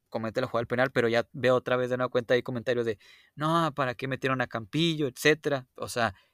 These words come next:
ese discurso creo que ya la afición debe madurar, debe ya crecer como aficionado, así como el equipo está creciendo, pues creo que el aficionado se está estancando en demasía de que, a ver, no se puede ir a la fácil de que si gana el equipo es el mejor o tenemos los mejores jugadores y si pierden,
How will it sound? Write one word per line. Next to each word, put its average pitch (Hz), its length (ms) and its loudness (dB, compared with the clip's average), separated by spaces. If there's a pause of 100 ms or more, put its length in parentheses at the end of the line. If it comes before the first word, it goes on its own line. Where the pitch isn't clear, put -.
(720)
ese 120 200 0
discurso 151 400 0
creo 156 160 0
que 156 160 0
ya 131 180 0
la 156 100 2
afición 135 420 -4
debe 147 220 4
madurar, 131 580 6
debe 143 280 0
ya 131 120 -2
crecer 139 420 -2
como 156 160 -2
aficionado, 123 400 0
así 139 120 -4
como 160 200 -2
el 143 60 0
equipo 135 300 -6
está 135 200 2
creciendo, 143 500 -2 (580)
pues 104 100 -8
creo 117 140 -2
que 151 80 0
el 156 40 6
aficionado 127 400 0
se 156 60 -6
está - 160 -4
estancando 143 640 0
en 131 160 -6
demasía 120 540 0
de 135 140 0
que, 107 280 -6 (500)
a 104 120 -2
ver, 113 200 2 (420)
no 131 140 0
se 151 120 0
puede 151 640 6
ir 120 240 0
a 151 80 4
la 139 80 4
fácil 135 300 -2
de 139 120 0
que 123 120 -12
si 123 120 -6
gana 123 160 2
el 151 60 2
equipo - 260 -4
es 143 80 -2
el 147 80 0
mejor 135 420 4
o 120 260 0
tenemos 123 300 -4
los 147 80 -2
mejores 131 280 -2
jugadores 131 400 2
y 123 60 -10
si 120 180 -12
pierden, 127 380 -2